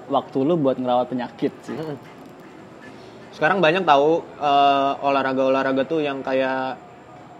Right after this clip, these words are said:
Speaker 2: di indoor pun bisa workout-workout
Speaker 1: Hmm.
Speaker 2: gitu kan. Lu
Speaker 1: Betul.
Speaker 2: beli aja kayak matras, bisa workout, lu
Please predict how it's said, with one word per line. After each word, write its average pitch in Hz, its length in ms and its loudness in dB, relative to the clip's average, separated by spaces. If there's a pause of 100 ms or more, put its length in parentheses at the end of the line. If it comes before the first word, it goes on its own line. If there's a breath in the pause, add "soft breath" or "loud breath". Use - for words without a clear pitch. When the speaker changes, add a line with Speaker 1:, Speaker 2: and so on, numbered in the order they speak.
(360)
Speaker 2:
di 131 360 -2
indoor 131 260 2
pun 185 160 -4
bisa 139 420 -4
workout-workout 135 800 -4
Speaker 1:
Hmm. 120 100 -4
Speaker 2:
gitu 143 200 -6
kan. 131 260 -8
Lu 147 160 -6
Speaker 1:
Betul. 131 160 -2
Speaker 2:
beli 127 160 0
aja 135 340 -2
kayak 139 380 -2
matras, 143 800 0 (120)
bisa 127 360 -6
workout, 127 560 0
lu 143 200 -2